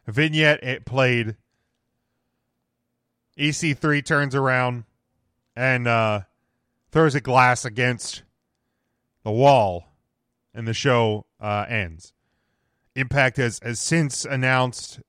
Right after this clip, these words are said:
um, that E C three will be on the show. I believe if I, if I read the, um, if I read the tweet right, that he would be, looks like he will even be opening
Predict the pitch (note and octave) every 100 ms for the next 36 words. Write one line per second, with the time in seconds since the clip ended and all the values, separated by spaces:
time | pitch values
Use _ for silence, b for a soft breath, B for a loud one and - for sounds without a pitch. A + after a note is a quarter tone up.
0 | - A#2+ A#2 A2 G#2 G2 G2 _ _ _
1 | _ _ _ _ _ _ _ _ _ C3+
2 | D3 C#3 C#3+ B2+ C#3 C#3+ B2+ A2 C3+ C3+
3 | B2 A2 - - E3 E3 E3 B2+ A#2+ C3+
4 | C3+ G3+ A3 D3 C#3+ D3 B2+ C#3 C3 B2+
5 | B2+ C3+ C3 A#2+ B2 D3 D3 B2+ C3 A#2
6 | - _ _ _ - A#2+ A#2+ A2 G2+ F#2
7 | _ _ _ _ - _ _ _ _ _
8 | _ _ _ C3 C3+ D#3 C#3 A2 - C4
9 | A3+ D3 A#2+ A2+ B2 _ _ _ _ _
10 | _ _ _ _ - B2+ A2 C#3+ D3 C#3
11 | B2 A#2+ B2 A#2 A2+ A#2 - C#3+ - C3+
12 | C3+ C3 B2+ A#2+ A2+ A2 G#2+ - D3+ F3
13 | D3+ A#2 F#2+ E2+ E2